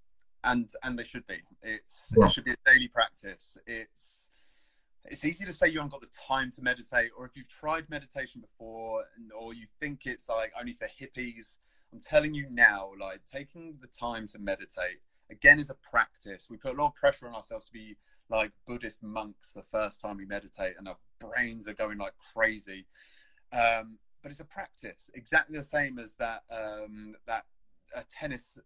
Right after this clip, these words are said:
Speaker 1: player. So let's say Andy Murray picked up his racket. He wasn't ready for the Wimbledon final the first time he picked up a tennis racket. He, he was rubbish at tennis. But because he enjoyed it and he enjoyed the response, he practiced every single day until he was ready to win the Wimbledon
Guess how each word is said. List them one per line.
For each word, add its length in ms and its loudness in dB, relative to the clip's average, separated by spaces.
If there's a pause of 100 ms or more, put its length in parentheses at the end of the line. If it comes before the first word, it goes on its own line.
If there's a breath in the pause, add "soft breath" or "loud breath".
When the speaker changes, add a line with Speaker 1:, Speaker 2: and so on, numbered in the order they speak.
(360)
Speaker 1:
player. 280 0
So 140 -10
let's 180 -6
say 120 0
Andy 240 -2
Murray 300 -6
picked 280 -16
up 120 -10
his 140 -16
racket. 360 -8
He 100 -12
wasn't 300 -12
ready 320 -2
for 80 -10
the 280 -6
Wimbledon 380 -10
final 420 2
the 80 -20
first 300 6
time 120 -6
he 80 -16
picked 240 -20
up 100 -8
a 40 -20
tennis 320 -10
racket. 340 -12
He, 140 -12 (140)
he 100 -8
was 240 -12
rubbish 320 4
at 120 -12
tennis. 520 -6 (560)
But 200 12 (540)
because 320 -10
he 100 -10
enjoyed 520 -4
it 120 -6
and 80 -12
he 80 -12
enjoyed 320 -14
the 60 -20
response, 500 0
he 100 -18
practiced 460 -8
every 180 -8
single 300 -12
day 240 8
until 520 -10 (100)
he 80 -2
was 200 -12
ready 240 2
to 140 -18
win 160 -20
the 100 -20
Wimbledon 300 -18